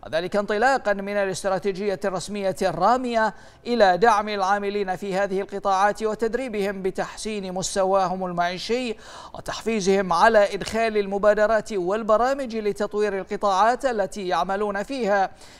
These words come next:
من خلال الاستعانة بالنظم الحديثة وإدخال التقنيات التي تسهم في النهوض بهذه القطاعات وتعظيم إنتاجيتها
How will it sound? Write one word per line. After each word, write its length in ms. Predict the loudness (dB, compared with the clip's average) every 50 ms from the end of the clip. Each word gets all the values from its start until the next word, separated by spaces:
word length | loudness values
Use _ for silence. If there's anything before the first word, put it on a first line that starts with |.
| -20 _ -20
من 60 | -16
خلال 380 | -10 -6 -2 2 2 2 2 0
الاستعانة 720 | -2 -4 -6 -8 -8 -4 -2 0 2 2 2 2 0 -4 -2
بالنظم 580 | -2 -2 -2 -2 -2 -2 -4 0 0 0 -2 -2
الحديثة 680 | -4 -6 -2 -4 -2 -2 -2 -4 -2 -2 -2 -2 -2 -6 -12 -20 -18 -6 2
وإدخال 480 | 4 6 6 6 4 2 0 2 4 4
التقنيات 720 | 2 2 -2 -8 -8 -8 -8 -6 -4 -2 -2 -2 0 0
التي 440 | -2 -2 -2 -2 -6 -6 -6 -10 -8
تسهم 540 | -4 -4 -4 -4 -4 -4 -6 -6 -6 -6 -8
في 120 | -6 -6
النهوض 460 | -6 -6 -4 -6 -4 -4 -4 -2 -2 -2
بهذه 480 | -2 -2 -2 0 2 0 2 0 -2
القطاعات 720 | -2 -2 -6 -4 0 0 2 2 4 4 4 4 2 0 -4 -18 -20 -20 -20 -20 -20 _ _ _ _ _ _ _ _ _ _ _ _ -10
وتعظيم 500 | -10 -4 -2 -2 0 0 0 0 0 0
إنتاجيتها 1400 | -4 -6 -6 -6 -6 -2 2 2 2 2 0 -4 -4 -2 -2 -4 -4 -4 -4 0 2 4 4 4 4 2 -2